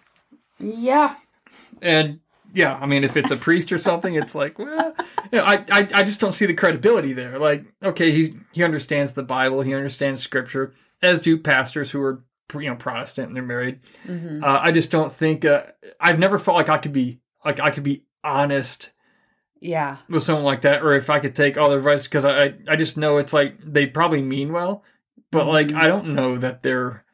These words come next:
Speaker 2: like, the authority on that, that they're the best. Like, in the same way that if, you know, somebody's seeking counseling,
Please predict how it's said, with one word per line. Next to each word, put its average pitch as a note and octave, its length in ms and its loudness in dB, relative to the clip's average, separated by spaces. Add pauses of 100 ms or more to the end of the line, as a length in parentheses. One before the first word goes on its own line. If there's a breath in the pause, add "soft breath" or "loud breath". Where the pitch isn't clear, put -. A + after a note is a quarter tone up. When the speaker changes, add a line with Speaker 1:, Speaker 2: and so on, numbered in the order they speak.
(160)
Speaker 2:
like, B2+ 260 -2 (220)
the C3 140 -2
authority B2+ 500 -4
on B2+ 180 -10
that, C3+ 280 -6 (320)
that B2 160 0
they're C3 160 2
the A#2+ 80 -6
best. B2 400 -4
Like, C3 200 0 (400 soft breath)
in F3 140 0
the D#3+ 60 4
same D#3 280 0
way C#3+ 140 4
that C#3 160 2
if, C3 200 -4
you D3 120 -10
know, C3 80 -6
somebody's C3+ 360 -4
seeking D#3 280 -4
counseling, C3+ 540 -8